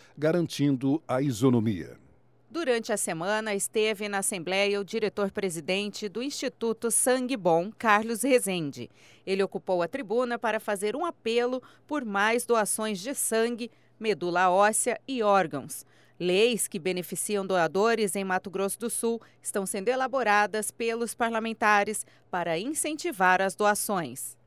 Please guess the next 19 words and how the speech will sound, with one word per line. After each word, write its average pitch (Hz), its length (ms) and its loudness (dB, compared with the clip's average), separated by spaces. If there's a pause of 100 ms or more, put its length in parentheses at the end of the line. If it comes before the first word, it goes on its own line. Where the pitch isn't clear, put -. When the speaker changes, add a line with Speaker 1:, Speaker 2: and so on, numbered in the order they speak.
(140)
Speaker 1:
O 180 80 -8
deputado 139 600 2
doutor 113 480 2
Paulo 127 420 2
Ciuffi, 117 640 -4 (100)
por 131 160 6
exemplo, 110 480 2 (140)
apresentou 143 640 2
projeto 127 500 2
de 143 120 -2
lei 120 280 0
que 143 160 -10
coloca 120 640 0 (120)
o 127 120 6
doador 127 600 4
no 165 100 2
grupo 117 420 0
de 113 140 -4
prioridades 123 920 0